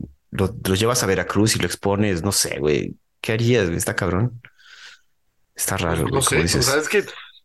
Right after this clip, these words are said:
Speaker 2: a ver, te lo llevas a un puerto y lo desarmas y resulta que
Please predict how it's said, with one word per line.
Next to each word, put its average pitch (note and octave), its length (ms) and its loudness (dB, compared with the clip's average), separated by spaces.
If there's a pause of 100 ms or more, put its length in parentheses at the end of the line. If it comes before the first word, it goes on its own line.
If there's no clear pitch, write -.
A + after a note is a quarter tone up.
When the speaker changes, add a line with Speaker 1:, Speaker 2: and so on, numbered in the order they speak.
(100)
Speaker 2:
a B2 80 2
ver, F#3+ 140 4
te - 60 0
lo A#2+ 100 2
llevas F#3 280 2
a - 40 4
un F3 100 -6
puerto F3+ 260 0
y E3 60 2
lo A#2+ 120 2
desarmas A#2+ 540 0
y A#2 80 -2
resulta A#2 680 -2
que A2 400 2